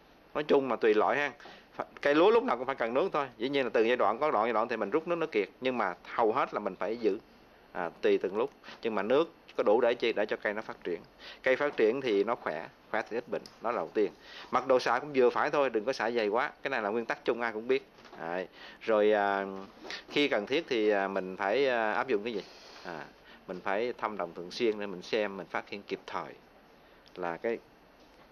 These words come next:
cái nào, bệnh gì. À, như vậy thì, à, đốm vàng dưới gốc do nấm, cháy lá ở trên do nấm. Đấy.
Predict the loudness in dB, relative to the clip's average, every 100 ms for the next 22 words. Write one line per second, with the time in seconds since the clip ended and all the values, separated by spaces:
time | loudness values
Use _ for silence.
0 | -20 -10 -4 0 0 0 -4 -12 _ -20
1 | -20 -20 -20 -20 -2 -2 2 4 4 2
2 | -12 -20 -20 -20 -14 -12 -6 -2 0 0
3 | 2 0 -2 -8 -20 -20 -20 -14 0 2
4 | 4 2 2 2 2 2 -2 -6 -2 0
5 | 2 -2 -8 -20 -20 -20 _ _ _ _
6 | -20 -12 0 2 4 4 2 2 2 2
7 | 0 -6 -2 0 -2 -4 -18 _ -20 -20
8 | -20 -20 -6 -2 -2